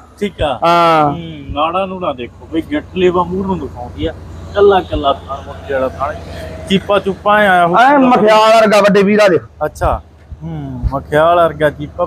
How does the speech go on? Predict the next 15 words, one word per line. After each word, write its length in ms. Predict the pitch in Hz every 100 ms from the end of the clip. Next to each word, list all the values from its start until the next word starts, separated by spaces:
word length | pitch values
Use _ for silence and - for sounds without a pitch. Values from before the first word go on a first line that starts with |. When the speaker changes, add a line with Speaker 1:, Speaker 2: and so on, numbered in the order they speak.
| 151
Speaker 1:
ਵੱਡੀ 260 | 165 214
ਗੱਲ 160 | 202 196
ਆ, 40 |
ਕਹਿੰਦੀ 360 | 190 202 220 226
ਕੁਛ 260 | 196 139
ਨਹੀਂ, 120 | 131 107 _ _ - -
ਜਿਵੇਂ 260 | 156 180 208
ਮਰਜ਼ੀ 420 | 180 160 156 147
ਲੈ 120 | 143
ਪਾਸ 340 | 135 135 135 123
ਕਰ 180 | 135 135
ਲਾ 120 | 139
ਬਾਈ, 300 | 135 139 139
ਕਿਆ 580 | 143 - - 165 139 117
ਬਾਤ। 280 | 113 107